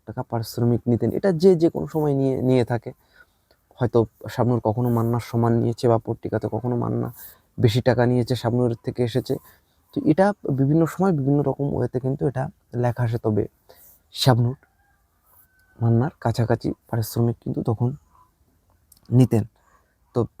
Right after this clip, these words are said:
অন্যদিকে শাবনূর নাইনটিন নাইনটি এইট-এই প্রযোজক শাবানার স্বপ্নের পুরুষের জন্য ছয় লাখ টাকা পারিশ্রমিক নিয়েছিলেন, যে সংখ্যাটা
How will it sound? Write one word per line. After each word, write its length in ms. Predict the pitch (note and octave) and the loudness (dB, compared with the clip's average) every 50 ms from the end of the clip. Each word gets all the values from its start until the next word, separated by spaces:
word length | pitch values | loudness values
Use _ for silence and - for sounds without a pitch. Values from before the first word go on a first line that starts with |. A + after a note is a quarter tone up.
| - - _ | -20 -10 _
অন্যদিকে 360 | - D#3 E3+ F3 E3 - - F3 | 0 0 2 2 0 0 -2 -2
শাবনূর 400 | - - D3+ C3+ C3+ C#3 C#3 C3+ | -2 -2 -2 0 0 0 0 0
নাইনটিন 320 | B2+ A#2+ B2+ D3 D#3+ E3 | 0 0 0 0 0 0
নাইনটি 240 | E3+ D#3+ D#3 D3+ D3 | 0 0 0 2 2
এইট-এই 920 | C3 B2+ C3 - _ _ _ _ _ _ _ _ _ - C#3+ B2+ A2+ A#2 - _ | 2 2 2 0 _ _ _ _ _ _ _ _ _ 4 4 4 4 2 -2 _
প্রযোজক 480 | - A#2+ B2 A#2+ A#2+ A#2+ A#2+ A#2 - - | -4 -2 0 2 2 2 2 0 -2 -2
শাবানার 360 | - A#2+ A#2 B2+ C3 C#3 C#3+ - _ _ _ _ _ _ _ _ _ _ _ _ | -4 -6 -4 -4 -4 -4 -4 -6 _ _ _ _ _ _ _ _ _ _ _ _
স্বপ্নের 400 | - - - - - - - D#3+ | -14 -10 -10 -8 -6 -6 -8 -6
পুরুষের 380 | - - C3 C3+ - - C#3 C3 | -2 0 0 0 2 0 0 0
জন্য 240 | B2+ C3 C3 C#3 C3+ | 0 0 0 0 -2
ছয় 240 | - - B2+ B2+ | -4 -4 -2 0
লাখ 120 | B2+ C3 - _ - | 0 -2 -2 _ -8
টাকা 160 | - - A#2 | -6 -6 -6
পারিশ্রমিক 540 | - - A#2 A#2 A2+ - - B2+ C3 C#3+ C#3 _ - | -4 -4 -4 -6 -6 -6 -6 -4 -4 -4 -6 _ -2
নিয়েছিলেন, 540 | B2 B2+ B2+ A#2 - C#3 C3 C3+ B2+ A#2+ A2+ | 2 2 2 2 0 0 0 0 0 0 0
যে 120 | B2 A#2 | -2 -4
সংখ্যাটা 580 | - - A#2 A#2+ A#2 - - D#3+ - D3 C3 | -4 -4 -6 -8 -6 -4 -4 -2 -2 -2 -4